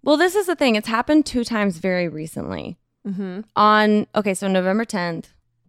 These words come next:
Speaker 1: they beat the Grizzlies. Oubre has thirty-seven. And then in the post game, the person who was conducting the interview asked him about it. And he said, "Probably my second or third year, I s-,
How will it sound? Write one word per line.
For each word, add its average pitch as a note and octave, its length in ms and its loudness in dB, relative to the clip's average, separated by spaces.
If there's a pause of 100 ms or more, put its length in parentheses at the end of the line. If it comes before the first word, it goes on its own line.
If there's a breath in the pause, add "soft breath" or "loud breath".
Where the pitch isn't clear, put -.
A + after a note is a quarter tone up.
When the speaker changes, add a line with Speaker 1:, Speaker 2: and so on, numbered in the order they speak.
Speaker 1:
they G3+ 140 0
beat G3+ 200 -4
the G#3 100 -2
Grizzlies. F3+ 720 -4
Oubre F#3 240 -2
has F3+ 120 -4
thirty-seven. E3 640 -8 (640)
And G#3+ 160 4
then G#3 180 4
in G3 140 0
the F#3+ 80 2
post A#3+ 360 2
game, E3+ 520 0 (680)
the G3 120 2
person G3 440 -2
who G3 120 0
was F3 300 -6
conducting F#3 500 -2
the E3+ 80 -4
interview E3+ 320 -2
asked G3+ 300 2
him F3+ 60 2
about D3+ 260 -4
it. D#3 80 -8
And E3+ 80 -2
he F3+ 80 -2
said, F3 380 2 (360 soft breath)
"Probably C4+ 500 4
my G#3+ 160 6
second G3+ 440 0
or G3 140 2
third F#3+ 340 0
year, F3 300 2
I - 180 0
s-, - 180 -8